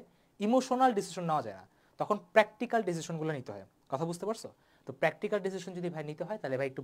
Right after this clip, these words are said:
বসো, লাগলে একটা খাতায় বসে চার্ট বানাও যে আচ্ছা পড়ার রিজন কয়টা আছে, না পড়ার রিজন কয়টা আছে, ঠিক আছে? লাগলে পড়ার রিজন সব লিখে ফেলো, না পড়ার রিজনও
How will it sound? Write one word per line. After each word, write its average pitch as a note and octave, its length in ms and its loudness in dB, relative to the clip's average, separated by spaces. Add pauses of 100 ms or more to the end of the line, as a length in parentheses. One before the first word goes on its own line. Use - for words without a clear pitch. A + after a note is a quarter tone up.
(100)
বসো, C3+ 260 0 (500)
লাগলে A3+ 220 8 (200)
একটা F3 200 2
খাতায় G3 220 4
বসে G#3+ 200 -2
চার্ট E3 220 4
বানাও A2 180 -8
যে B2+ 80 -10
আচ্ছা C3+ 180 -8
পড়ার G3 240 8
রিজন G3+ 240 0
কয়টা G3 220 4
আছে, A#3+ 180 -4
না F#3 140 4
পড়ার D#3+ 220 2
রিজন B2+ 220 -6
কয়টা A2+ 200 -10
আছে, C3+ 140 -16
ঠিক F#3 140 -4
আছে? D3 100 -6 (360)
লাগলে G3 260 8
পড়ার G3+ 200 12
রিজন G#3 140 4 (100)
সব A3+ 120 12 (100)
লিখে E3 180 -2
ফেলো, F#3 200 2
না E3+ 120 4
পড়ার F3+ 220 4
রিজনও G3 220 -2